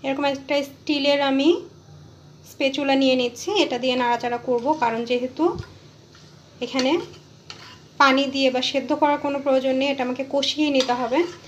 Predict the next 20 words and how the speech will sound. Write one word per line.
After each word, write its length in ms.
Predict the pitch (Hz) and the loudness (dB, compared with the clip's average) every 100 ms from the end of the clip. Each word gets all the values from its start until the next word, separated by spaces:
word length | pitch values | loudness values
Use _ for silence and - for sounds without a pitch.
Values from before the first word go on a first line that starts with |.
| - - - | -20 -20 -4
তাই 180 | 247 254 | 2 2
এরকম 280 | 254 269 | 2 0
একটা 400 | 262 262 - 403 523 | -2 -4 -2 -2 4
শার্প 460 | - - 247 302 349 - - - | 6 6 6 6 2 -8 -12 -8
কিছু 260 | - 269 | -6 -6
দিয়ে 180 | 226 320 | -2 2
রান্না 280 | 277 220 214 | 2 0 -6
করতে 300 | 208 - 214 | -12 -10 -10
হবে। 280 | 220 - - - - - - - - - | -10 -12 -16 -18 -20 -20 -20 -20 -12 0
তো 60 | |
যাই 220 | 254 302 | 6 8
হোক, 180 | 311 381 - - - - - - - - - - - - - - - - - | 8 6 2 -10 -20 -16 -14 -14 -16 -20 -20 -20 -20 -20 -20 -20 -20 -20 -2
এগুলোকে 420 | 262 302 294 339 | 0 2 2 0
খানিকক্ষণ 460 | 359 - 262 262 285 | -2 0 0 0 -2
নাড়াচাড়া 400 | 269 254 277 269 | 0 0 0 0
করে 340 | 269 262 403 - - - - - - - - - - - - - - - - - - - - - - - - - - - - - | 0 2 0 -2 -14 -20 -20 -20 -20 -20 -20 -20 -20 -20 -20 -20 -20 -20 -20 -20 -16 -14 -14 -16 -20 -6 -6 -6 -16 -18 -18 -8
এবার 200 | 269 277 | -2 2
এতে 180 | 269 277 | 2 0
দিয়ে 240 | 254 277 277 | -2 0 0
দিচ্ছি 420 | 269 - - | -2 -4 -2